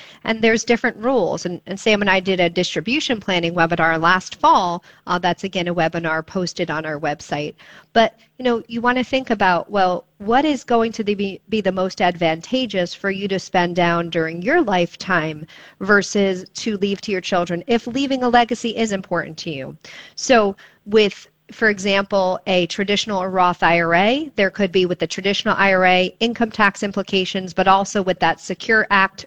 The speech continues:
originally at the end of twenty nineteen Sam mentioned, you have to spend those down or withdraw the funds within ten years for most beneficiaries.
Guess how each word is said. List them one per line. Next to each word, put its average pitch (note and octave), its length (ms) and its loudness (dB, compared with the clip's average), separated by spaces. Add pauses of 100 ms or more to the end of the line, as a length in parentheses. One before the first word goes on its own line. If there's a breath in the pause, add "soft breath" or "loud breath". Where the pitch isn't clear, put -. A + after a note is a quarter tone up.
originally F3+ 640 -2 (260 loud breath)
at E3+ 160 2
the F3+ 100 2
end E3+ 120 0
of D#3 100 -6
twenty E3+ 280 -4
nineteen D#3+ 420 -6
Sam E3 260 -4
mentioned, F3 380 -4
you G#3+ 120 -4
have A3 180 2
to A#3+ 100 -4
spend G3+ 380 -2
those G3+ 220 -2
down F#3 280 2
or E3 160 -4 (320 loud breath)
withdraw G#3 400 4
the G3 120 0
funds F3+ 320 0
within F3 320 -4
ten F3+ 280 -4
years E3+ 420 -6
for - 220 0
most F3 320 -2
beneficiaries. D3+ 920 -4